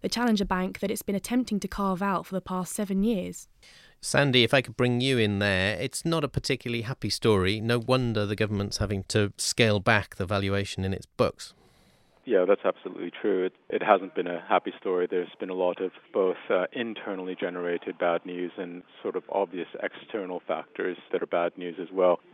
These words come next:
Speaker 3: Really, the question is how much of the bad news from the share price perspective is already reflected. And then I think that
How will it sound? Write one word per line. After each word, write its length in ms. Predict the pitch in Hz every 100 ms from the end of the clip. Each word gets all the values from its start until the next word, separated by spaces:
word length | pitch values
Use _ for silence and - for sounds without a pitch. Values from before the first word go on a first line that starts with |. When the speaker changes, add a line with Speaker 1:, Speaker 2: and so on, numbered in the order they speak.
| 190
Speaker 3:
Really, 220 | 208 190 113
the 120 | -
question 280 | 110 - 92
is 80 | 95
how 120 | 113
much 180 | 104 101
of 60 | 95
the 60 |
bad 280 | 90 92 87
news 240 | 92 90 87 - -
from 160 | 92 90
the 80 | 85
share 180 | - 104
price 220 | - 85 -
perspective 440 | 87 - 85 -
is 120 | 87 101
already 320 | 92 92 90
reflected. 640 | 85 - 107 - 95 80 - - - _
And 160 | 104 98
then 240 | 92 90 - - - - - -
I 180 | 107 101
think 260 | 87 80
that 180 | 90 87